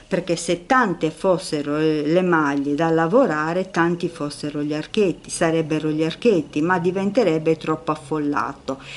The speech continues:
E poi per dare sagoma anche all'archetto il punto basso ci sta bene. Una,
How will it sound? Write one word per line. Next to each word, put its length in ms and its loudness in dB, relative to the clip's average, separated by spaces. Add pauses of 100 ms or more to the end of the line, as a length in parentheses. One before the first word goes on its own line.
(140)
E 140 4
poi 220 4
per 220 0
dare 300 2
sagoma 680 0
anche 380 2
all'archetto 640 0
il 100 0
punto 380 0
basso 460 -6
ci 160 -10
sta 220 -6
bene. 520 -6 (580)
Una, 640 4